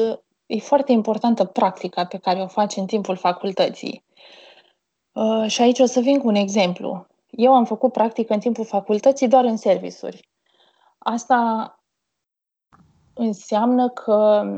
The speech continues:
chiar dacă aș fi vrut la început să mă angajez la o multinațională, de exemplu, la o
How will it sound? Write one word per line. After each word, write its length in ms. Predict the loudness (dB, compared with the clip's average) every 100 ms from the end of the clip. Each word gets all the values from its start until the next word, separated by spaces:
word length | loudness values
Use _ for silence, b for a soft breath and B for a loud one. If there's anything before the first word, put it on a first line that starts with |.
| -10 _ _ -20 -18
chiar 200 | -2 0
dacă 180 | 2 0
aș 120 | -2
fi 100 | -2
vrut 520 | -2 2 2 2 -2 -8
la 120 | -6
început 500 | -4 -6 -6 -4 -4
să 180 | -2 -2
mă 80 |
angajez 580 | -2 -2 -2 2 0 0 -6 _ -14 -12 -10 -8 0
la 160 | 4
o 60 | 6
multinațională, 800 | 4 2 2 2 2 4 4 2
de 160 | -2
exemplu, 460 | -6 -2 -2 -2 -4
la 160 | 0 2
o 380 | 4 2 0